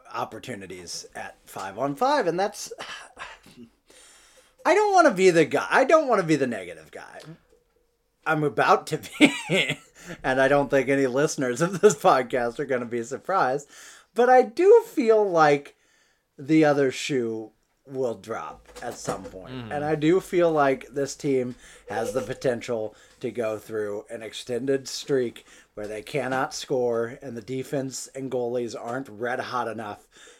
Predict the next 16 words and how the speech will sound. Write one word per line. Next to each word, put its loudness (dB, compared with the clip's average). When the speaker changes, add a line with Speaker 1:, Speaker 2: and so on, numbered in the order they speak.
Speaker 1:
to -10
get -6
them -8
over -8
the -6
hump, -14
and -12
they -6
will -6
lose 0
six -12
or -12
seven -14
out -14
of -20
ten. -18